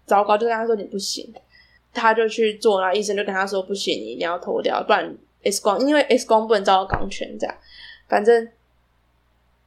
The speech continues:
他后面就是重新去做了这个检查。那他就说一句话，是说他当下的感觉很害怕，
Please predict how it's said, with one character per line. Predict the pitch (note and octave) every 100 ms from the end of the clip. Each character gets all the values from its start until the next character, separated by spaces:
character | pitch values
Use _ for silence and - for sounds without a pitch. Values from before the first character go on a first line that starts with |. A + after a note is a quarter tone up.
| _ _
他 | - A3+
后 | A3+
面 | A3 G#3+
就 | G#3
是 | G#3 G3+ G3 _ - _ _ - - _ _ _ _ _
重 | - G#3 G3
新 | G3+ G#3+
去 | G#3+ G3+ -
做 | G#3+ D#3+
了 | -
这 | -
个 | F#3+
检 | G3+ -
查。 | - - - _ _ -
那 | A3
他 | G#3
就 | G#3+ G#3
说 | G#3 F#3+
一 | F3
句 | G3+
话， | G3 G3
是 |
说 | G3 F#3
他 | F#3 F#3 F#3 - _
当 | G3 G3+
下 | G#3+
的 | F3+
感 | F3+ -
觉 | F3+
很 | F#3 G3
害 | - -
怕， | - - -